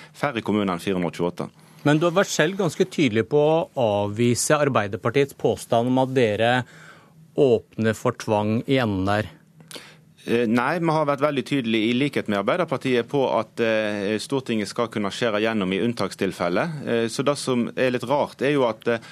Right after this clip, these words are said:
Speaker 1: Arbeiderpartiet har nå sådd tvil om, eh, hele reformen i sommer, basert på at de forholder seg til at vi skal,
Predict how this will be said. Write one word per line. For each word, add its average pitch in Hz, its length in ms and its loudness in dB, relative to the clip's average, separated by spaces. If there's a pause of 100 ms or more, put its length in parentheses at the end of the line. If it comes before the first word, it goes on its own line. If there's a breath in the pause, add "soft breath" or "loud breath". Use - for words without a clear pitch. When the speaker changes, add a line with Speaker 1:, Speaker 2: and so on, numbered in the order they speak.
(100)
Speaker 1:
Arbeiderpartiet 113 800 -2
har 120 80 -2
nå 120 340 0
sådd - 580 -6
tvil 135 360 0
om, 107 240 2 (400 loud breath)
eh, 104 580 2 (240)
hele 120 400 0
reformen 113 480 0
i 101 60 -2
sommer, 127 380 0
basert 147 380 -2
på 113 100 0
at 104 120 -10
de 117 140 -2
forholder 120 340 -2
seg 104 260 -4
til 104 120 0
at 101 80 -4
vi 117 140 0
skal, 98 420 -2